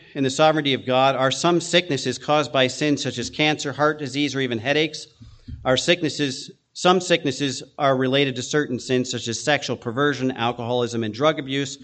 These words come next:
Those are obviously related to sin. But what about others in people that are not guilty of blatant sins? Here's the short answer. I'm gonna preach on this next week because this is the next section in James chapter five that we started last week,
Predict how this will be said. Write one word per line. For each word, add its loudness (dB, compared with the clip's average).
Those -2
are -2
obviously 0
related -2
to -6
sin. -4
But -2
what 4
about 8
others 4
in 0
people -2
that 2
are 2
not 2
guilty -2
of -10
blatant -6
sins? -10
Here's 4
the 0
short 4
answer. 0
I'm 2
gonna 4
preach -2
on 0
this -4
next -4
week -4
because -6
this -2
is -4
the -2
next 0
section -2
in -4
James 0
chapter -2
five 2
that -2
we -10
started -2
last 2
week, -10